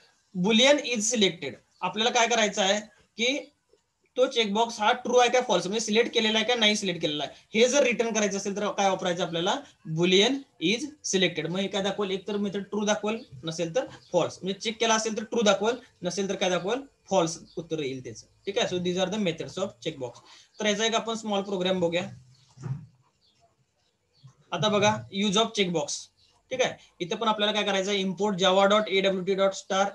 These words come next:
import java x dot swing dot star ही दोन package आपल्याला ॲड करायचे आहेत. Public class checkbox demo extends jframe, हे पण आपण फ्रेमनंच वापरणार आहोत. Extends jframe. जे पॉ-,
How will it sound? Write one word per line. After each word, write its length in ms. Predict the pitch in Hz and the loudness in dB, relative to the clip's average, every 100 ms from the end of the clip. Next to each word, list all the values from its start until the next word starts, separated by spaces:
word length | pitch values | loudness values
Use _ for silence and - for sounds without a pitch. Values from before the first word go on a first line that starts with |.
| 180 | -6
import 320 | 175 190 170 | -4 -4 0
java 240 | 175 180 185 | 2 4 4
x 160 | 185 175 | 2 0
dot 220 | 185 196 | 0 0
swing 200 | 175 170 | -4 -2
dot 180 | 190 208 | -4 -4
star 180 | - 143 | -6 -6
ही 80 | 165 | -2
दोन 180 | 165 170 | -2 -2
package 300 | 170 175 175 | -6 -4 -4
आपल्याला 280 | 165 180 | -4 -4
ॲड 140 | 226 147 | -2 -4
करायचे 320 | 143 127 123 | -6 -10 -12
आहेत. 280 | - - - _ - | -16 -20 -20 _ -2
Public 380 | 170 202 247 | 0 2 0
class 440 | 220 208 185 220 - - _ _ _ _ _ _ _ _ _ _ _ _ _ - | 2 4 4 4 -4 -14 _ _ _ _ _ _ _ _ _ _ _ _ _ -2
checkbox 460 | 190 180 214 220 202 | -2 0 -2 -2 0
demo 240 | 190 196 220 | 0 0 0
extends 500 | 175 - 196 226 - 165 160 | -2 0 -2 -2 -4 -6 -2
jframe, 340 | 170 160 143 - | -2 -2 -6 -8
हे 100 | 190 | -6
पण 140 | 214 | -4
आपण 240 | 202 214 220 | -4 -6 -6
फ्रेमनंच 360 | 196 180 175 165 | -2 -2 -2 -2
वापरणार 360 | 143 143 139 | -4 -6 -8
आहोत. 140 | 135 127 - | -10 -10 -12
Extends 440 | 160 - 208 - 151 143 | -12 -8 -8 -10 -16 -12
jframe. 320 | 135 - 123 - _ _ _ _ _ | -12 -12 -18 -20 _ _ _ _ _
जे 260 | 156 151 226 | -14 0 2
पॉ-, 380 | 240 226 226 202 | 2 0 0 0